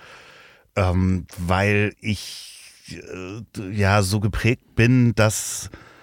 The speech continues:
man, und da sind wir wieder bei der Zielführung, dass man denkt, Ge-, Gelassenheit wäre so ein Status, den man erreicht. Und dann ist man da, wie jetzt das Clear bei den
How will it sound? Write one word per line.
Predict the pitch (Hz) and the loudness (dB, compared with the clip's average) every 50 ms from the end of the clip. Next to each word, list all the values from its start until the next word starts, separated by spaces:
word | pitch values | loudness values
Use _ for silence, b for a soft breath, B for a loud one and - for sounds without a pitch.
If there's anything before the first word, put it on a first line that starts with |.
| B B B B _ | B B B B _
man, | - 104 110 113 110 98 80 | 2 4 6 6 4 2 0
und | 90 95 113 95 | -2 0 2 2
da | 95 87 | 4 4
sind | 101 110 | 4 4
wir | 117 107 | 4 4
wieder | 98 101 104 101 | 4 4 4 6
bei | 90 98 | 6 6
der | 92 90 85 | 6 4 2
Zielführung, | - - 117 123 131 - - 135 131 127 120 117 117 117 104 | 2 0 2 2 2 2 2 2 4 4 4 4 4 4 4
dass | 104 98 - - - - - - | 4 2 0 -2 -8 -10 -10 -4
man | 85 101 101 101 101 101 101 101 101 101 90 B B B B B B B B B B B B - - | 0 2 4 6 6 6 6 6 6 4 2 B B B B B B B B B B B B -2 2
denkt, | 110 104 113 123 120 - - - 95 90 101 98 87 104 | 2 4 4 4 2 0 -4 -6 -8 -6 -4 -6 -4 -4
Ge-, | - 110 110 107 98 | -2 -2 0 0 2
Gelassenheit | - 104 98 101 104 - 123 113 110 107 92 101 | 4 4 4 4 4 4 4 4 4 4 4 4
wäre | 104 104 | 4 4
so | 95 101 | 4 4
ein | 98 95 | 4 4
Status, | - - - 87 90 104 110 - 120 107 - - | 2 2 2 2 2 4 2 2 0 0 0 0
den | - 104 101 98 | 2 2 4 6
man | 95 92 98 | 6 4 4
erreicht. | - - 90 82 78 87 98 101 98 82 - - - - - - - _ _ B B B B B B B B B B | 2 2 0 0 2 4 4 4 4 2 0 -6 -12 -14 -14 -16 -20 _ _ B B B B B B B B B B
Und | 117 113 107 | 2 4 4
dann | 110 107 | 4 4
ist | 110 117 - - 120 | 2 0 -2 2 4
man | 120 117 110 101 92 | 4 6 6 6 4
da, | 90 85 76 73 71 69 73 62 76 | 4 4 2 2 0 0 -2 -2 -2
wie | 87 87 90 92 | 0 2 4 4
jetzt | 92 92 - - - - | 4 2 0 -2 -4 -4
das | 87 - - - | -4 -4 -4 -6
Clear | - - 98 101 98 101 98 98 | -6 -2 2 4 6 6 6 6
bei | 87 73 87 87 85 | 4 4 2 2 4
den | 82 85 82 78 80 80 80 80 78 | 4 4 2 2 2 2 2 2 0